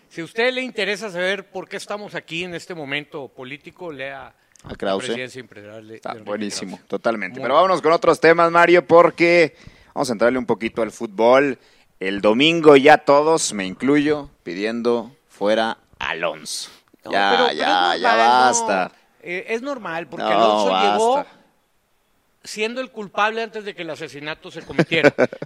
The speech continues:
Speaker 1: Eh, a-, así pasa, él no llega
Speaker 2: Es el culpable favorito.
Speaker 1: con el, exactamente, él no llega con la popularidad, ni llega con la aprobación. Yo lo que vi el domingo en Juárez, yo, a mí no, no me extraña. Esto le pudo haber pasado a la América, le pudo haber
Speaker 2: Juárez.
Speaker 1: pasado a Tigres,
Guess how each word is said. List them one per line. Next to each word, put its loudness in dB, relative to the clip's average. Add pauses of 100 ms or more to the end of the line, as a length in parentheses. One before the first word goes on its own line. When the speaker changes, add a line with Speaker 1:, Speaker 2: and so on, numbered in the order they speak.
(160)
Speaker 1:
Eh, -14 (240)
a-, -12
así -8
pasa, 4
él -6
no -6
llega 2
Speaker 2:
Es 0
el 4
culpable 10
favorito. 6
Speaker 1:
con -8
el, -4 (200)
exactamente, -2
él -4
no 0
llega 2
con -6
la -2
popularidad, 0
ni -8
llega -2 (400)
con -8
la -2
aprobación. -2 (1040)
Yo 0
lo -6
que -6
vi -8
el -10
domingo -12 (320)
en -16
Juárez, -2
yo, -6
a -16
mí -16
no, -18
no -18
me -14
extraña. -18 (400)
Esto -10
le -10
pudo -10
haber -12
pasado -12
a -12
la -12
América, -12
le -16
pudo -8
haber -4
Speaker 2:
Juárez. -6
Speaker 1:
pasado -4
a -2
Tigres, -6